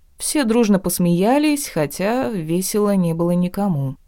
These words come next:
Напряжение возрастало с каждой секундой, и к тому времени, когда нас подготовили, я уже успела пару раз струсить и снова уговорить себя на подвиг. Ночь, трасса,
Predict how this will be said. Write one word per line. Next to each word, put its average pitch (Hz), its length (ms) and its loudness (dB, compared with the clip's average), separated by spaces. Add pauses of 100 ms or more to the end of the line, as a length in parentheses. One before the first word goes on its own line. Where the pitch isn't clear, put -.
(120)
Напряжение 170 600 2
возрастало 165 580 2
с - 80 -4
каждой 160 300 -2
секундой, 160 760 2
и 165 240 -4
к - 80 -8
тому 165 260 2
времени, 165 420 2
когда 156 320 -2
нас 156 180 -2
подготовили, 160 960 0 (120)
я 170 240 2
уже 165 200 0
успела 160 440 0
пару 160 300 0
раз 160 200 0
струсить 196 720 0
и 190 220 4
снова 185 480 2
уговорить 151 560 2
себя 151 260 0
на 160 120 2
подвиг. 143 600 -4 (500)
Ночь, 190 760 2 (120)
трасса, 214 840 2